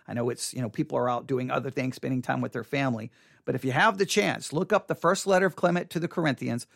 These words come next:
find the paragraph where he talks about how wonderful they are, and then the very next pa-, paragraph, how bad they are. And I,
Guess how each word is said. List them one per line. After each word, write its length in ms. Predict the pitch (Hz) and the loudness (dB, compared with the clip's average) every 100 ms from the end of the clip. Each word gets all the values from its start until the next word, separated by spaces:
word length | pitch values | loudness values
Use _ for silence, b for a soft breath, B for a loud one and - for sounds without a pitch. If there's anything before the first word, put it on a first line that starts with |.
| b b - | b b 2
find 220 | 131 180 | 4 4
the 40 | |
paragraph 560 | 175 214 196 135 127 - | 6 6 6 4 2 2
where 60 | |
he 60 | 139 | 0
talks 260 | 156 143 - | 4 2 4
about 280 | 147 139 | 4 4
how 160 | 113 135 | 6 2
wonderful 460 | 120 202 196 - 165 | 6 4 4 2 2
they 140 | 117 | 2
are, 260 | 113 113 - b b | 0 -2 -4 b b
and 140 | 123 | 0
then 80 | 143 | 2
the 80 | 147 | 4
very 240 | 160 170 | 6 4
next 200 | 165 160 | 4 0
pa-, 180 | - 170 - | 2 2 2
paragraph, 400 | - 180 151 123 - _ | 2 2 4 2 0 _
how 180 | - 135 | -2 0
bad 380 | 120 139 120 | 2 2 2
they 180 | 107 107 | -4 -8
are. 200 | 82 - - _ _ _ _ _ _ _ _ _ _ _ _ _ _ - - _ _ _ _ _ _ _ _ _ _ _ _ _ _ _ _ _ _ _ _ _ _ _ _ _ _ - | -10 -14 -20 _ _ _ _ _ _ _ _ _ _ _ _ _ _ -20 -20 _ _ _ _ _ _ _ _ _ _ _ _ _ _ _ _ _ _ _ _ _ _ _ _ _ _ -4
And 120 | 131 | 0
I, 120 | 123 | 2